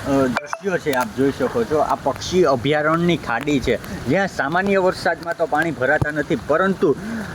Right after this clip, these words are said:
આ છેલ્લા ચારથી પાંચ દિવસથી વરસાદી કહેરના કારણે જે ખાડી છે તે ઓવરફ્લો થઈ છે અને જે ખાડીના પાણી છે તે પણ લોકોના ઘરમાં ઘૂસી રહ્યા છે.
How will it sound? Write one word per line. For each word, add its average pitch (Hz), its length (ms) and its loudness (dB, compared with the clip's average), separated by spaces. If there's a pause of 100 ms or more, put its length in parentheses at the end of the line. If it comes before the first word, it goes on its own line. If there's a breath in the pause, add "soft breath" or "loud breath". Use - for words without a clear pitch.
આ 147 60 2
છેલ્લા 165 440 0
ચારથી 165 560 0
પાંચ 160 340 -2
દિવસથી 151 640 2
વરસાદી 151 560 0
કહેરના 147 520 0
કારણે 143 500 0 (580)
જે 160 280 2 (160)
ખાડી 160 260 -4
છે 160 300 -4
તે 160 60 -2
ઓવરફ્લો 156 760 -2
થઈ 135 140 -4
છે 120 240 -6
અને - 280 -10
જે - 100 -14 (140)
ખાડીના 147 360 -6
પાણી 180 400 -8
છે 135 220 -8 (460)
તે 196 120 0
પણ - 200 -2 (380)
લોકોના 370 380 -4
ઘરમાં 330 360 -4
ઘૂસી - 400 -8
રહ્યા - 340 -6
છે. 104 140 -10